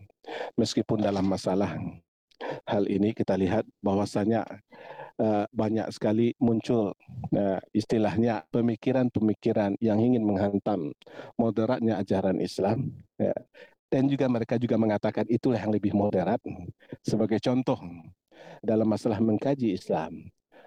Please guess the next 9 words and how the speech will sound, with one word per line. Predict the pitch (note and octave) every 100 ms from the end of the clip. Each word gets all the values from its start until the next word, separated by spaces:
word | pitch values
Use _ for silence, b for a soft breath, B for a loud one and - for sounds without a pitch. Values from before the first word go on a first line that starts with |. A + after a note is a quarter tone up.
| -
orang-orang | C3 B2 B2+ B2+ B2+
liberal | C3 A#2+ D3 D#3+ -
sebenarnya | B2 A#2+ A#2+ F3+
mengajak | C3 A2+ B2+ -
umat | A#3 -
Islam, | C#3 G3 - - - b b -
kalau | C#3 C3
ingin | E3+ G#3 D#3+
moderat, | B2+ A2+ F2+ - D3+